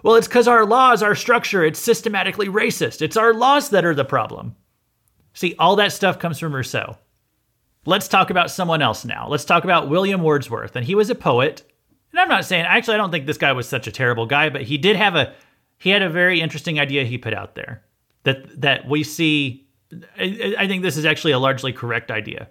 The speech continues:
but we see how, um, the L G B T movement in this country is, is, is taking this and using it. So let me, William Wordsworth, he was a poet.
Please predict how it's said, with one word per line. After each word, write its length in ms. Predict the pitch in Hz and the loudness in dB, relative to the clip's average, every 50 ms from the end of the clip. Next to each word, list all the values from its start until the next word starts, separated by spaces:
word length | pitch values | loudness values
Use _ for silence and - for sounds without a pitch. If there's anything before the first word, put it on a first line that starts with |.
| _ _ - | _ _ -8
but 100 | 127 131 | -6 -4
we 100 | 135 127 | -4 -4
see 200 | 127 - 156 131 | -4 -4 -2 -2
how, 280 | 123 139 120 113 - - _ _ _ _ _ _ _ _ _ - | 0 0 0 -2 -4 -8 _ _ _ _ _ _ _ _ _ -6
um, 300 | 131 117 113 107 104 101 - _ _ _ _ _ _ _ | -4 -2 -2 -2 -4 -8 -14 _ _ _ _ _ _ _
the 100 | 131 127 | -4 -2
L 140 | 135 156 147 | -2 -2 -2
G 120 | 143 143 | -2 -2
B 140 | 123 127 120 | -2 -4 -2
T 160 | - 151 143 | -2 -2 -2
movement 280 | 127 127 120 117 117 120 | 0 0 -2 -2 -4 -6
in 100 | 113 110 | -6 -8
this 100 | 110 - | -8 -8
country 360 | - 127 123 - - 117 107 | -6 -6 -6 -4 -4 -4 -4
is, 140 | 104 98 - | -4 -6 -8
is, 280 | - 123 107 98 - _ _ - | -10 -10 -10 -12 -14 _ _ -10
is 240 | 123 110 107 - | -10 -10 -10 -12
taking 380 | - - - 151 143 135 131 117 | -10 -6 -4 -4 -4 -4 -6 -6
this 240 | 104 101 101 - - | -6 -8 -10 -10 -12
and 180 | 104 101 104 | -14 -14 -10
using 220 | 110 117 113 107 110 | -8 -8 -8 -8 -8
it. 80 | - | -2
So 100 | 110 175 | 0 2
let 100 | 190 190 | 2 2
me, 120 | 185 185 - - - _ | 0 -2 -6 -12 -20 _
William 260 | - 165 208 226 208 185 | 0 2 4 4 4 4
Wordsworth, 480 | 165 143 135 - 123 117 110 - _ _ _ _ _ _ - - _ | 2 2 0 -2 -6 -10 -10 -10 _ _ _ _ _ _ -20 -20 _
he 160 | - 165 170 | -2 0 0
was 120 | 185 156 | 2 0
a 40 | 196 | -2
poet. 540 | - - - 139 123 127 170 - - - _ | -4 -2 0 2 2 2 2 0 -4 -10 _